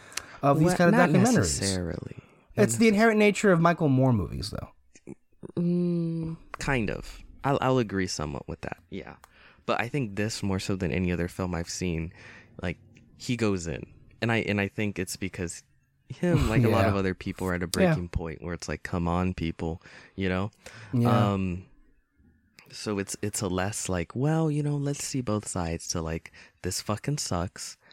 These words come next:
Speaker 2: Let me tell you what caused it to suck." Um,
Speaker 1: Yeah.
Speaker 2: so if, if you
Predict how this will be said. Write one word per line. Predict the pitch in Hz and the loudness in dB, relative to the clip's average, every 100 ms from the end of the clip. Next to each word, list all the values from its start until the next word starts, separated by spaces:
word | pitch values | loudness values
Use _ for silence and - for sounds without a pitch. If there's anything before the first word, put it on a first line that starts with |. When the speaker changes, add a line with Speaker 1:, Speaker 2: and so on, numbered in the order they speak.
| _ _ _ | _ _ _
Speaker 2:
Let | 92 80 | -4 -2
me | 92 | -4
tell | - 95 | -2 -2
you | 90 | 0
what | 85 92 | -2 -6
caused | - 82 82 - | -4 -4 -4 -6
it | - | -12
to | - | -8
suck." | - - - - - _ - - - _ | -6 -6 -10 -16 -20 _ -20 -20 -20 _
Um, | 85 78 76 71 - - | -6 -4 -4 -8 -14 -4
Speaker 1:
Yeah. | 110 107 95 - | 0 0 -2 -4
Speaker 2:
so | - 110 101 | -4 -2 0
if, | 98 92 - - - | -2 -6 -14 -10 -6
if | 104 104 | -6 -2
you | 110 110 107 | -2 0 -2